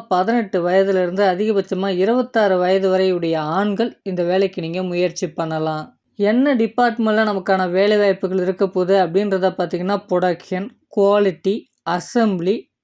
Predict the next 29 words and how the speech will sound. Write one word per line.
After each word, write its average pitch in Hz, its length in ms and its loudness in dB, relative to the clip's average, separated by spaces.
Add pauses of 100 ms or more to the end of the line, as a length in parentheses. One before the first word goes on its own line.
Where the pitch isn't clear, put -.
கேஸ்டிங், 202 640 -2 (320)
வெல்டிங்ல 220 680 2
நமக்கான 180 500 -2
வேலை 190 260 2
வாய்ப்புகள் 175 420 0
இருக்கும் 180 340 -4
அப்படின்றத 165 540 -2
கொடுத்துருக்காங்க. 160 800 -4 (420)
இந்த 190 220 -2
வேலைக்கான 247 520 0
சம்பளம் 233 540 0
எப்படி 196 240 0
இருக்கும் 170 340 -4 (100)
அப்படின்றத 202 500 0
பார்த்தீங்கன்னா, 196 380 -2
நம்மளுக்கான 185 360 -2 (180)
டேக் 294 280 -2
ஹோம் 269 160 2
சேலரி 190 380 0
எவ்வளோன்னு 196 340 0
பார்த்தீங்கன்னா, 175 380 -4 (100)
பதினாறாயிரத்தி 220 840 2
ஐந்நூறு 185 340 0
ரூபாயிலிருந்து 185 480 0
பதினெட்டாயிரத்தி 220 720 0
ஐந்நூறு 180 260 -2
ரூபா 190 100 4
வரைக்கும் 185 320 0
நமக்கான 175 440 -4